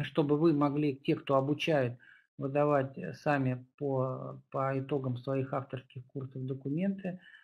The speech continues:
э, л-, зарегистрироваться и легализоваться проще, потом будет сложнее.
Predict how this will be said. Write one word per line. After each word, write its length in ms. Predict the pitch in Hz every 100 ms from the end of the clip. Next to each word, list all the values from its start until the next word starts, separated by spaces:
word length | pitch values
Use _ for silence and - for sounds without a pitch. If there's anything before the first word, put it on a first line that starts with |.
| _ _ 151
э, 40 |
л-, 720 | 147 143 143 139 147 143 143
зарегистрироваться 1000 | 139 143 143 135 - 175 180 165 - -
и 60 | 139
легализоваться 760 | 135 135 135 139 147 156 - 139
проще, 460 | 143 139 131 127 127
потом 320 | 127 156 156
будет 260 | 147 139 -
сложнее. 640 | 139 123 120 120 117